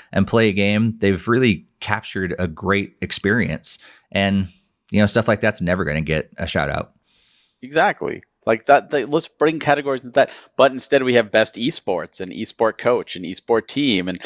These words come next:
Speaker 1: Yeah,
Speaker 2: who,
Speaker 1: those are the things that
Speaker 2: who
Speaker 1: need to
Speaker 2: really
Speaker 1: go.
Speaker 2: cares?
Speaker 1: Those are the
Speaker 2: Who
Speaker 1: things that need to go. Yeah.
Speaker 2: cares?
Speaker 1: Yeah. It's fine. Like, have an esports award ceremony.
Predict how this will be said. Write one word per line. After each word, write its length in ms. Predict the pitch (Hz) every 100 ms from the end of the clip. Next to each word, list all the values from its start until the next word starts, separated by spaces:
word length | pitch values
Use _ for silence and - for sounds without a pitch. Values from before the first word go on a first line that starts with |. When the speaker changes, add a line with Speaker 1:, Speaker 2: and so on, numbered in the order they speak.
| -
Speaker 1:
Yeah, 140 | - -
Speaker 2:
who, 100 | - -
Speaker 1:
those 260 | 101 107
are 40 | 101
the 100 | 90
things 220 | 104 92
that 80 | -
Speaker 2:
who 60 |
Speaker 1:
need 100 | 403
to 80 | 339
Speaker 2:
really 120 | 359 359
Speaker 1:
go. 80 |
Speaker 2:
cares? 680 | - - 277 320 392 349 139
Speaker 1:
Those 180 | 85 78
are 20 |
the 80 | 82
Speaker 2:
Who 60 | 330
Speaker 1:
things 160 | 415 80
that 60 | 92
need 80 | -
to 60 | -
go. 220 | 277 240 185
Yeah. 80 | -
Speaker 2:
cares? 220 | - - _ _ _
Speaker 1:
Yeah. 200 | - 62 - - - -
It's 140 | 120
fine. 300 | 185 175 107
Like, 160 | 110 113
have 160 | 147
an 120 | 160 160
esports 640 | 120 - 127 123 - -
award 400 | 104 92 104 104
ceremony. 580 | - 90 80 71 52